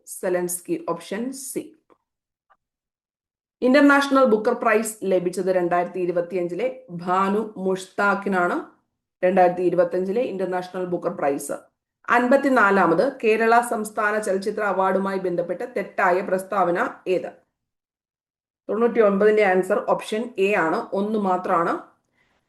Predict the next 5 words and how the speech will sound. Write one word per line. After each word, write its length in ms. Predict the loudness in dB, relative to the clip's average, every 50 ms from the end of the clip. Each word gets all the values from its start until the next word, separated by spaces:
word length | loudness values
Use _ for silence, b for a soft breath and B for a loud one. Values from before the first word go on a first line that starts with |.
| _ -6
മികച്ച 400 | -4 0 4 4 4 4 4 -2
നടനുള്ള 640 | -2 -2 -2 -2 -2 -2 -2 0 0 0 0 0 0
അവാർഡ് 440 | -2 -2 0 0 -2 -2 -2 -4 -6
ലഭിച്ചത് 640 | -8 -6 -6 -6 -6 -6 -8 -8 -8 -10 -10 -8 -4
ആർക്കാണ്, 580 | -4 -4 -4 -2 -2 -2 0 0 -2 -4 -6 -10